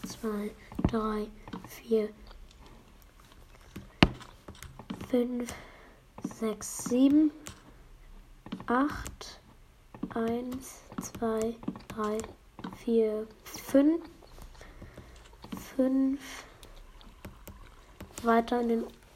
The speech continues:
Ocean, weiter in die Ocean bauen. Das ist natürlich kacke, dass ich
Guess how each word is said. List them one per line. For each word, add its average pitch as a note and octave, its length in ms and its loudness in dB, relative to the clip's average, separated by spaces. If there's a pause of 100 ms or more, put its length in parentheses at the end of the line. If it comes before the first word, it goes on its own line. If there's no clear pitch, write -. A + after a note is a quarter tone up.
(160)
Ocean, D4+ 680 6 (380)
weiter A#3 340 4
in A3 160 4
die A3+ 120 2
Ocean C#4 540 6 (760)
bauen. B3 760 4 (2500)
Das B3 140 4
ist - 40 2
natürlich C#4 440 6
kacke, D#4 520 6
dass A3 240 -2
ich A3 140 0